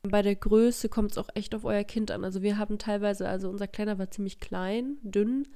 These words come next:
Der hatte am Anfang Größe vierundvierzig sogar noch, zwei Wochen. Aber nach zwei Wochen schon nicht mehr. Da hat er Größe fünfzig gehabt.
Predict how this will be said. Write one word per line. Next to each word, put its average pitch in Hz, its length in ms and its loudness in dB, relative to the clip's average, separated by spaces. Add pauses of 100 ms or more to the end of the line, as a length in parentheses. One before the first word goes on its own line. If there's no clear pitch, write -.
(340)
Der 202 60 -4
hatte 196 520 -2 (200)
am 202 140 -6
Anfang 208 260 -4
Größe 202 260 -2
vierundvierzig 220 720 -4
sogar 269 260 -2
noch, 285 260 -2
zwei 262 220 -2
Wochen. 277 380 -2 (480)
Aber 202 180 0
nach 214 140 0
zwei 214 220 2
Wochen 220 180 0
schon 220 140 -4
nicht 220 200 0
mehr. 170 180 -6
Da 180 60 -4
hat 190 100 -8
er 190 60 -2
Größe 196 240 -2
fünfzig 214 540 0
gehabt. 196 380 -4